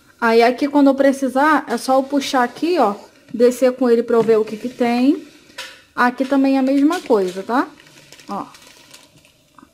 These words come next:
Puxei aqui, desço com ele e olho os biscoitos que eu quero.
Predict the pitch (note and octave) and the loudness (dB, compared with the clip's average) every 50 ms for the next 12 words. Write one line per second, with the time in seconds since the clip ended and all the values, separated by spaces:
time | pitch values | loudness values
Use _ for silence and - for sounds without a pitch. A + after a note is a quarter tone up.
0 | _ _ _ _ _ _ _ _ - A3+ A3+ A3+ - B3 B3 A#3 A3+ A#3 A#3 - | _ _ _ _ _ _ _ _ 0 0 0 2 0 2 2 4 4 2 0 -2
1 | D4 D#4+ E4 C4+ A#3+ B3+ B3+ B3 - C#4 - D4 C#4+ C4+ C4 C4+ C#4 C#4+ C#4+ C#4 | -6 -4 -4 0 2 2 2 2 -2 -4 -2 0 2 2 2 2 2 2 2 2
2 | C#4 C#4 C#4 C#4 B3+ C4 C4+ - - C#4+ C4 C4+ C4 - - - D4+ D4+ D4+ - | 2 2 0 0 0 -2 -4 -4 -2 -2 -2 -2 -4 -8 -10 -10 -10 -10 -8 -8
3 | B3+ G3+ F#3+ F#3 F#3+ | -6 -6 -6 -6 -8